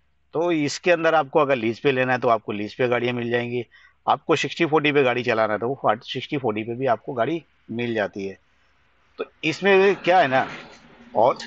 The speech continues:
इसके अंदर दोनों के अंदर भी डिफरेंटली काम होता है, अर्निंग होती है, प्रॉफिट होती है। कुछ भाई सिक्सटी फोर्टी लेते हैं, कुछ भाई लीज पे लेते हैं,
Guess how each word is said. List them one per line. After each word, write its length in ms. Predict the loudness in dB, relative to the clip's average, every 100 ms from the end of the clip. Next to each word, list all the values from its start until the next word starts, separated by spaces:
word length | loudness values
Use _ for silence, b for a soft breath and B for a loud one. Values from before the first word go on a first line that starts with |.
| -8
इसके 240 | -4 0
अंदर 200 | 4 4
दोनों 260 | 4 2 2
के 100 | 0
अंदर 220 | 0 0
भी 140 | 0
डिफरेंटली 580 | 0 -2 0 -2 -2 -6 -8 _ _ _
काम 200 | 0 0
होता 280 | -4 -2 -2
है, 140 | -2 _ _ _ _
अर्निंग 320 | -6 -2 -4 -4
होती 240 | -4 -4
है, 60 | -4
प्रॉफिट 380 | 0 0 0 -8
होती 300 | -10 -12 -16
है। 140 | -18 _ _ _ _ _ -2
कुछ 180 | -2 2
भाई 220 | 2 2
सिक्सटी 300 | -2 -2 0
फोर्टी 240 | 2 2
लेते 260 | 2 2 2
हैं, 140 | 0 -2
कुछ 200 | -2 0
भाई 140 | 0
लीज 280 | -2 -8 -6
पे 100 | -2
लेते 260 | -2 -2
हैं, 160 | -8